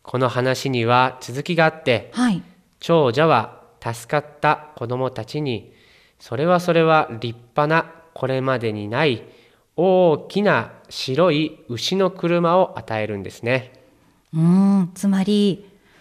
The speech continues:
Speaker 2: これまでにないほどのご褒美、これが救いであるっていうことなんでしょうかしら。あの、ありとあらゆる手立てで私たちに気づかせてくれて、そして最終的に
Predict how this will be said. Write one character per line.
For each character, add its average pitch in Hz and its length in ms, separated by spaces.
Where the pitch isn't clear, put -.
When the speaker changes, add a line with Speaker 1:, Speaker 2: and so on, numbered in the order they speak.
Speaker 2:
こ 185 160
れ 226 140
ま 262 180
で 247 140
に 185 200
な 202 220
い 240 80
ほ 202 160
ど 180 140
の 170 120
ご 170 180
褒 196 260
美、 156 280
こ 180 140
れ 240 120
が 269 180
救 - 380
い 294 100
で 311 120
あ 330 80
る 285 120
っ - 20
て - 240
い 160 80
う 165 60
こ 196 120
と 208 140
な 196 160
ん 175 80
で 165 100
し - 120
ょ 175 60
う 170 40
か 170 140
し - 120
ら。 175 220
あ 175 60
の、 175 220
あ 233 80
り 277 140
と 226 120
あ 208 60
ら 214 100
ゆ 294 120
る 294 120
手 247 120
立 220 140
て 208 80
で 190 120
私 180 320
た 214 160
ち 196 140
に 202 260
気 214 140
づ 226 100
か 285 120
せ 269 120
て 214 120
く 190 140
れ 185 100
て、 202 300
そ - 120
し 320 40
て 349 100
最 370 320
終 427 220
的 403 260
に 403 240